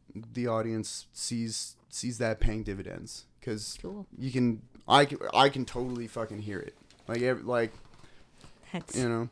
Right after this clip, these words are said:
Speaker 2: that's
Speaker 1: like
Speaker 2: very kind. Thank you.
Speaker 1: Well,
Speaker 2: Yeah.
Speaker 1: well, I, I'm not just, <coughs> may-, maybe, but I'm not trying to blow smoke, is
Speaker 2: <laughs> Yeah.
Speaker 1: I, I guess is what I, I wanna get at, though. Like, I'm,
Speaker 2: Mm-hmm.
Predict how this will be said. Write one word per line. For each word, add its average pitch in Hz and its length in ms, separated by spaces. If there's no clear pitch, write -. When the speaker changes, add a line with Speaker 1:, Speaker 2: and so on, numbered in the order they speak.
Speaker 2:
that's 170 200
Speaker 1:
like 117 100
Speaker 2:
very 233 280
kind. 214 440
Thank 180 320
you. 151 220
Speaker 1:
Well, 214 320
Speaker 2:
Yeah. - 140
Speaker 1:
well, 320 140
I, 320 80
I'm 311 80
not 302 160
just, 240 160
<coughs> - 920
may-, 240 180
maybe, 196 460
but 185 200
I'm 208 80
not 208 140
trying 226 160
to 196 40
blow 180 180
smoke, 156 500
is 131 200
Speaker 2:
<laughs> 127 40
Yeah. 196 160
Speaker 1:
I, - 260
I 143 40
guess 139 220
is 135 100
what 139 140
I, 131 260
I 123 60
wanna 135 220
get 135 200
at, 113 220
though. 104 240
Like, 117 200
I'm, 120 260
Speaker 2:
Mm-hmm. 170 120